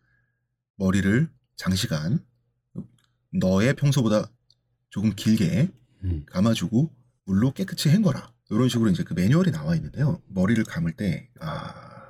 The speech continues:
Speaker 1: 절대 손톱까지 감으면 안 돼요. 이게 무슨 소리냐면, 그러니까 손톱이 길거나 혹은
Speaker 2: 네.
Speaker 1: 길지 않아도 손가락에 힘을 주면서
Speaker 2: 네.
Speaker 1: 그 머리를 마치 그 마사지를 세게 할수록 효과도 있겠지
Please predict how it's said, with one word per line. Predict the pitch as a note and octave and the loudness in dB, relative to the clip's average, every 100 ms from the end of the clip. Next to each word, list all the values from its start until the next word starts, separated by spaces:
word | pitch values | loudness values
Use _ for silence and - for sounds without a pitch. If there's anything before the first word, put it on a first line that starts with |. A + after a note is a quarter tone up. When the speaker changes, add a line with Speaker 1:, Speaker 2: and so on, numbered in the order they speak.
| - - _ - | -20 -20 _ -6
Speaker 1:
절대 | A#2+ B2 B2+ C#3+ C#3+ - | 0 0 2 0 0 -6
손톱까지 | - G#3+ A#3 D3+ | -4 -2 2 0
감으면 | G#2+ F2 | 0 -4
안 | - | -8
돼요. | - - _ | -14 -20 _
이게 | C3+ | 0
무슨 | A#2+ G#2 D3+ | 2 4 4
소리냐면, | B2+ F#2 D#2+ F2 C3 - - | 4 2 0 0 0 0 -8
그러니까 | - | -8
손톱이 | - A#3 A#3 A#3 A3 G3 G3 G3 - | 2 2 6 6 6 4 4 2 0
길거나 | - A2+ B2 F2+ E2 D#2 - | 0 2 2 2 0 -4 -6
혹은 | - C#3+ | 0 0
Speaker 2:
네. | |
Speaker 1:
길지 | - B2 C3 | 2 2 2
않아도 | A#2+ E2+ F2 C3 E2+ - - - | 2 0 0 0 0 -4 -14 -18
손가락에 | - A#3+ B3+ A3+ F#3+ | -4 0 4 4 2
힘을 | - C#4 D#4 | 2 2 4
주면서 | B3 A#2+ E2+ F2+ G#2+ E2 - | 4 2 2 0 0 0 0
Speaker 2:
네. | F#2+ D#2 - _ | -2 -2 -6 _
Speaker 1:
그 | A#2 | -2
머리를 | G2+ A2+ C3+ C#3 - - _ | 2 4 4 2 0 -8 _
마치 | - - D3+ | -6 -2 -2
그 | D#3 | 0
마사지를 | - F#3 F3+ F3 | 2 2 4 4
세게 | A#3 A#3 | 4 4
할수록 | G3 F#3+ F3+ | 4 4 4
효과도 | A#3+ C4+ G#3 | 4 4 4
있겠지 | - - G3 | 2 0 0